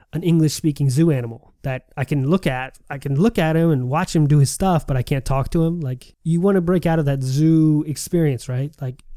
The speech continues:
someone, people watch you and you just sit there and that's it, right?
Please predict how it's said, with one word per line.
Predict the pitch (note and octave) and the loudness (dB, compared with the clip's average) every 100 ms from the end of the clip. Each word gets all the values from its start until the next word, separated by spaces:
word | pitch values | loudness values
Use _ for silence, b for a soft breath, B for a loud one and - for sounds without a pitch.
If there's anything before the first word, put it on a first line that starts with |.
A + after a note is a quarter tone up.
| - | -6
someone, | - D#3+ D#3 C#3+ | 0 0 0 -2
people | F3 D#3+ C#3 | 0 0 0
watch | C#3+ D3+ - | 0 -2 -4
you | C3 | -4
and | C3 | -4
you | C3+ | -4
just | C3 - | -4 -4
sit | D3 C#3 | -6 -6
there | B2+ B2 B2+ _ _ | -8 -8 -12 _ _
and | C3+ | -8
that's | B2+ A#2+ | -8 -6
it, | C3+ | -6
right? | B2 B2 C#3+ | -6 -8 -8